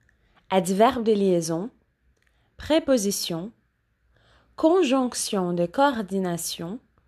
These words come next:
ou conjonction de subordination.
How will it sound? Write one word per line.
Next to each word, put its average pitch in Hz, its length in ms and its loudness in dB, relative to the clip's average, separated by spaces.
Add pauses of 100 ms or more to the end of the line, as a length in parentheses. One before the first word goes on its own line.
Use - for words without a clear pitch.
(320)
ou 220 80 -6
conjonction 269 840 0
de 233 100 2
subordination. 208 1000 -2